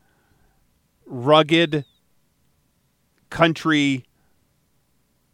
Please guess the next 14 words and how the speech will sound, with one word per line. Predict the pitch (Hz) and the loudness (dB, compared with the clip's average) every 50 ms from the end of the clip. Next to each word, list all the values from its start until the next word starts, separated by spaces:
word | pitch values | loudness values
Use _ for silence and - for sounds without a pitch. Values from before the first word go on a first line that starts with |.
| _ _ | _ _
man | - - 139 135 139 139 139 143 143 143 139 139 | -20 -14 -6 -2 0 0 2 2 2 0 0 -2
f-, | 131 - - - | -4 -6 -12 -20
w-, | 147 151 147 147 139 139 139 - 147 143 139 143 151 135 139 - 156 | -20 -18 -16 -16 -16 -16 -10 -4 -4 -4 -4 -4 -8 -16 -20 -18 -6
in | 156 160 160 | -2 0 2
his | 147 139 120 | 2 0 0
late | 143 143 156 170 160 | 2 2 0 0 0
seventies | - - 160 147 143 139 143 139 143 139 135 - | 0 2 2 2 4 2 0 0 0 0 -2 -2
would | 131 127 113 | -6 -4 -4
look | 113 117 - - | -4 -4 -6 -8
like, | 104 87 80 - - - _ _ _ _ | -12 -14 -14 -18 -20 -20 _ _ _ _
with | - 139 135 127 - - _ _ _ _ _ - | 0 0 0 0 -2 -10 _ _ _ _ _ 2
the | 131 139 131 | 4 4 4
white | 123 113 131 156 175 180 - | 4 4 6 6 6 4 2
hair | - - 151 143 139 135 135 135 135 131 131 127 | -2 0 0 2 2 2 2 2 2 2 0 -2